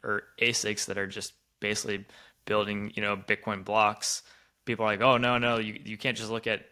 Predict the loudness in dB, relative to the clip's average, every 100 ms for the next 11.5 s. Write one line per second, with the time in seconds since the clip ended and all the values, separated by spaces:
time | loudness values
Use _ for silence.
0 | -10 -6 -4 -2 -4 -4 -6 -6 -4 -4
1 | -4 -6 -12 -8 -8 -8 -12 -20 -10 -4
2 | -4 -4 -4 0 2 2 2 2 2 2
3 | -4 -6 -4 -4 -4 -6 -8 -8 -10 -4
4 | -2 -2 -4 -12 -20 _ -6 -6 2 4
5 | 4 2 -2 -4 -2 0 0 -2 -2 -4
6 | -4 -2 0 -2 -2 -6 -2 0 0 -2
7 | -8 -6 -6 -4 -6 -4 0 2 2 -2
8 | -8 -4 -2 -2 -4 -4 -4 -6 -12 -16
9 | -18 -20 _ -10 -6 -2 -2 -2 0 2
10 | 2 0 0 0 0 -4 2 4 4 0
11 | -4 -4 -2 -4 -6